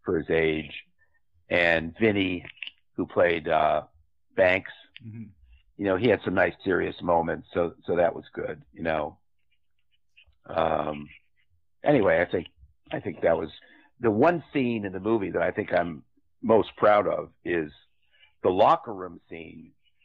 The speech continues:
Speaker 1: <clears throat> because, you know, we had this awkward thing where we had to figure out how to introduce the Mighty Ducks hockey team jerseys.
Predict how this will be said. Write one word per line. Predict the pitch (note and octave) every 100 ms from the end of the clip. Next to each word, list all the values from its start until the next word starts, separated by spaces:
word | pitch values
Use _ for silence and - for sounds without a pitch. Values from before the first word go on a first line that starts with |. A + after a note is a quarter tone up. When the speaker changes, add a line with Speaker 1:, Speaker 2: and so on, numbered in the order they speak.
| _ _ _ -
Speaker 1:
<clears throat> | C#3 A2 E2 -
because, | G#2 - G2+ F2 E2 _ _
you | -
know, | G2+ F2 D#2 - _ _ _ _ _ _ _ _ _ _ _ _ _ _ _ _ - -
we | - C#3
had | E3 C#3+
this | B2+ - -
awkward | B2+ - A2+ G#2+ -
thing | B2+ G#2
where | F#2 F2+
we | A2+
had | G#2+ G2 -
to | E2+ E2 _ _ _
figure | C3 A2 F#2+
out | F2+ F2 -
how | - F#2+
to | F2
introduce | G2 - F2+ F2+ F2 - _ _ -
the | F2+
Mighty | E2 F#2 A2 G2+
Ducks | D#2+ F2+ E2+ -
hockey | A2 A#2 - F#2+
team | - F#2 E2+
jerseys. | C3 D#3 D3 - -